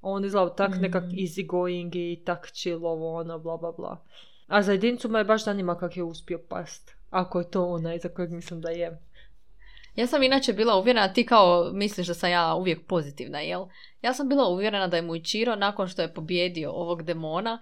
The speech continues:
Speaker 2: i srušio se onako od, eh, toliko je bio iscrpljen, ja sam mislila da se on prof-, preforsirao i umro na kraju.
Speaker 1: O.
Speaker 2: Ja sam bila uvjerena da je on gotov.
Speaker 1: Ne, ne, ne, to je bilo ok,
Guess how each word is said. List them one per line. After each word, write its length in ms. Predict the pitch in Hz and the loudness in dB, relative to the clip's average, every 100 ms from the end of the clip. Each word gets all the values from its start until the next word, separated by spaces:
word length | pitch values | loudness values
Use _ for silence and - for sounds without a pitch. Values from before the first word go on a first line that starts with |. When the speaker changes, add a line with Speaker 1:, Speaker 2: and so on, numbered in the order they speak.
| - - - | -12 -20 -12
Speaker 2:
i 100 | 190 | -10
srušio 560 | 185 202 202 - 165 175 | -4 -4 -2 -4 -6 -6
se 180 | - 165 | -6 -4
onako 380 | 175 170 - | -2 -4 -4
od, 180 | 170 180 | -4 -4
eh, 40 | 170 165 160 | -4 -4 -8
toliko 260 | - 170 190 | -4 -4 -2
je 60 | 170 | -2
bio 220 | 175 170 | 0 -2
iscrpljen, 400 | 180 - 247 262 | -4 -6 -2 -2
ja 60 | |
sam 140 | 254 233 | 0 -2
mislila 200 | 220 208 | -4 -4
da 60 | |
se 60 | 202 | -4
on 100 | 190 | -4
prof-, 320 | 185 185 185 | -4 -6 -4
preforsirao 640 | 185 262 285 - 214 190 175 | -2 -2 -2 -8 -4 0 0
i 120 | 170 | -2
umro 280 | 160 143 180 | -8 -6 2
na 140 | 240 | 4
kraju. 440 | 339 240 220 302 294 359 - | 8 10 10 10 6 2 -2
Speaker 1:
O. 720 | 202 254 311 302 269 214 185 175 160 160 165 170 180 - | 0 4 4 4 2 0 -2 -4 -6 -8 -10 -12 -14 0
Speaker 2:
Ja 120 | 262 | 2
sam 180 | 302 349 | 4 4
bila 280 | 277 277 254 | 8 8 8
uvjerena 440 | 254 233 240 226 202 | 6 8 8 6 6
da 100 | 196 | 6
je 80 | 196 | 4
on 140 | 196 | 2
gotov. 420 | 165 160 160 262 339 302 254 196 | 0 -2 4 6 6 4 2 -2
Speaker 1:
Ne, 300 | 175 175 170 | -4 -4 -4
ne, 140 | 175 | -6
ne, 180 | 180 185 | -6 -6
to 140 | 196 | -4
je 60 | 185 | -4
bilo 220 | 185 185 | -4 -4
ok, 120 | 185 | -4